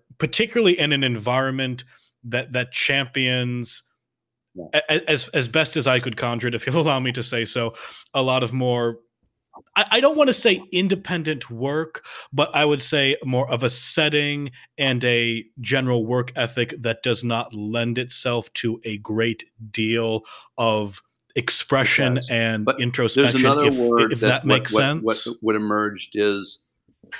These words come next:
Speaker 2: you know, when you're at work, you have to wear your shield, essentially, right? Of that I'm, I'm strong and I'm capable. But what, what we,
Speaker 1: Ah.
Speaker 2: what everybody did, um, around that fire was get vulnerable.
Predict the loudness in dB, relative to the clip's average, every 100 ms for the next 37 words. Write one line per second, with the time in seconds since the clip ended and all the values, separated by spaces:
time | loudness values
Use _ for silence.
0 | -6 0 2 2 2 2 2 2 4 2
1 | -4 -4 -2 0 -2 -2 2 2 2 -2
2 | -4 -4 -2 -2 -2 -8 -12 -8 -6 -6
3 | -6 -12 -12 -14 _ -6 -6 -6 -8 -8
4 | -6 -2 2 4 2 -2 _ _ _ -6
5 | -4 -4 -6 0 4 4 4 0 -2 -6
6 | -2 -2 -2 -4 0 0 -2 _ _ _
7 | 0 2 4 2 2 0 0 2 2 4
8 | 4 4 4 2 4 4 2 0 2 2
9 | 0 -12 _ -6 -2 -2 -2 0 2 2
10 | 0 -2 -4 -2 0 0 -2 -4 -6 -8
11 | -2 -2 0 -4 -2 -4 -6 -12 -16